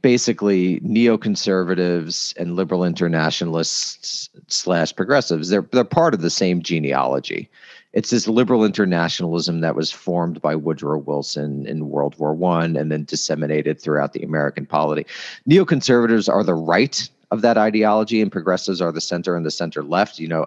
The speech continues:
as everyone knows, neoconservatives are more into unilateralism. They have a more of a crusading spirit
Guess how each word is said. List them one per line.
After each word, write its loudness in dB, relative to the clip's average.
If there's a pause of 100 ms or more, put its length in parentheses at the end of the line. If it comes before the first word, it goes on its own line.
as -4
everyone -4
knows, 2 (340)
neoconservatives 0
are -2
more -2
into -10
unilateralism. 0
They 0
have -4
a -10
more -4
of -10
a -8
crusading -6
spirit 0